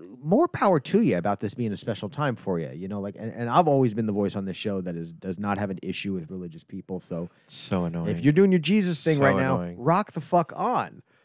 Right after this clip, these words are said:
Speaker 1: But for everyone, we all know the way that there's a different feeling in the air when you get into those environments, whether it's just the unique color scheme, whether it's the interesting
Speaker 2: It's the
Speaker 1: accoutrements,
Speaker 2: warmth.
Speaker 1: the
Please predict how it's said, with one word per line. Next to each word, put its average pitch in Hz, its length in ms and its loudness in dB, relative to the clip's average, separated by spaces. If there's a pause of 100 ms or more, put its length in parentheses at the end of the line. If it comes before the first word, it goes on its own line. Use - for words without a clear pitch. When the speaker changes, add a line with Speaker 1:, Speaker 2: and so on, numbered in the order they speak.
(120)
Speaker 1:
But 156 140 6
for - 220 0 (100)
everyone, 101 800 4 (280)
we 139 180 6
all 202 320 4
know 160 260 8
the 131 80 6
way 120 260 6
that 110 180 0
there's 110 220 4
a 101 60 0
different 135 440 0
feeling 131 520 2
in 104 120 -2
the 98 220 -6
air 85 360 -4
when 95 140 -12
you 92 80 -10
get 98 180 -6
into 95 180 -14
those 92 200 -10
environments, 78 760 -8
whether 95 180 -6
it's 92 120 -8
just - 260 -12
the 101 80 -6
unique 104 400 -8
color 139 380 2
scheme, 180 640 -2 (320)
whether 110 260 4
it's - 160 -2
the 117 140 -2
interesting 120 500 -4
Speaker 2:
It's 98 100 -4
the - 80 -10
Speaker 1:
accoutrements, 180 600 6
Speaker 2:
warmth. - 100 -20 (180)
Speaker 1:
the 107 80 -4